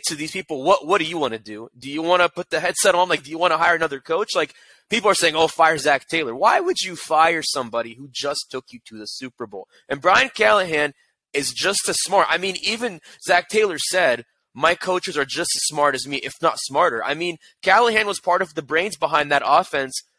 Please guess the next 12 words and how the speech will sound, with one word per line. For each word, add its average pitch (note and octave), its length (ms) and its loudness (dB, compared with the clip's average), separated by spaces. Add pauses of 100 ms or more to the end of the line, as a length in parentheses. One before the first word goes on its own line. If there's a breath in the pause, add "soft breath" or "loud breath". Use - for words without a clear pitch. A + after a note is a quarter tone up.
(120)
that D3 180 0
won E3 220 2
Denver D#3 520 0
a - 80 -8
Super - 260 -8
Bowl C#3+ 220 0
in C3+ 80 -4
Peyton C#3 280 -6
Manning's C#3 300 -4
last C3 200 -4
season. C3 280 -6
Like, F3+ 160 -2